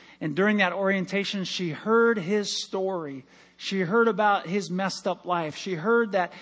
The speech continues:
his people group are actually being terrorized by the Taliban. He, she heard the stories about,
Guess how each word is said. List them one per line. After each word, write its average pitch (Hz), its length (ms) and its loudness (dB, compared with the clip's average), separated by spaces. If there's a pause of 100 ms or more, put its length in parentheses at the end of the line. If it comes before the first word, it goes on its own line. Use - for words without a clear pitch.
(160)
his 220 240 4
people 220 400 2
group 170 260 0
are 160 120 2
actually 180 460 -2
being 170 220 -2
terrorized 151 960 0 (300)
by 175 140 4
the 175 100 2
Taliban. 143 640 2 (480)
He, 190 140 -4
she 214 200 -2
heard 214 300 4
the 220 100 2
stories 220 540 2
about, 185 260 2